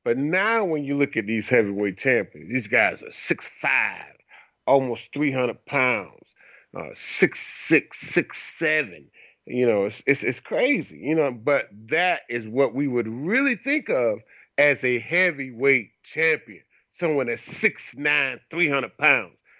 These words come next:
That's a heavyweight. You know, uh, six, five ten, two hundred nineteen pounds. That's not a heavyweight. That's, that's just not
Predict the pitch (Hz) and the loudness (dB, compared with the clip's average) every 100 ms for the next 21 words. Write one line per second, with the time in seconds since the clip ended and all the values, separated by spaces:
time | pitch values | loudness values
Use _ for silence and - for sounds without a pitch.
0 | _ - 254 - 147 180 117 90 80 _ | _ 0 0 0 0 0 0 -16 -20 _
1 | _ _ _ - 120 95 117 113 113 - | _ _ _ -10 -8 -2 -2 -2 -6 -10
2 | - - 269 - - _ _ - 220 233 | -20 -8 -8 -8 -20 _ _ -2 0 0
3 | 220 - 233 208 185 175 - _ _ _ | -2 -6 0 2 2 -2 -8 _ _ _
4 | _ - 262 208 160 143 160 156 160 147 | _ -6 -2 0 0 2 2 2 0 -2
5 | 147 147 - 269 320 269 254 233 147 104 | 0 0 0 0 0 0 2 0 -2 -2
6 | 82 _ _ _ - - 175 - 170 165 | -4 _ _ _ -4 0 0 0 2 2
7 | - 156 - 147 156 147 | 2 -2 0 2 2 2